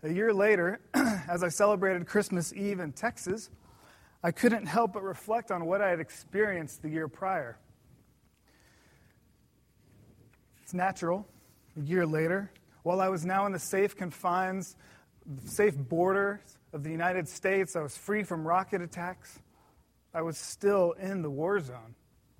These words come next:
As I walked around the mall, I remember seeing people scramble to buy last-minute Christmas presents. And I remember arrogantly thinking to myself, "There are soldiers and airmen and Marines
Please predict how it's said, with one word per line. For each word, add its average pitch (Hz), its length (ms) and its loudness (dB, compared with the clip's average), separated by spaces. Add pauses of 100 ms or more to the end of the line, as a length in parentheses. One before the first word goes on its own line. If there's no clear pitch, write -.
(680)
As 185 120 0
I 185 60 4
walked 214 340 6
around 214 180 4
the 202 60 0
mall, 196 340 4
I 190 60 2
remember 190 340 0
seeing 208 460 -2
people 175 280 -2
scramble 185 600 -2
to 156 40 -2
buy 160 200 2
last-minute 180 600 0
Christmas - 460 -10
presents. 135 560 -12 (640)
And 165 100 -6
I 170 60 -4
remember 196 480 0
arrogantly 214 560 2
thinking 196 460 -6
to 160 40 -4
myself, 156 760 -2 (680)
"There 220 100 2
are 214 80 0
soldiers 160 800 -6 (240)
and 160 180 -16
airmen 190 320 -2
and 175 80 -2
Marines 160 720 -2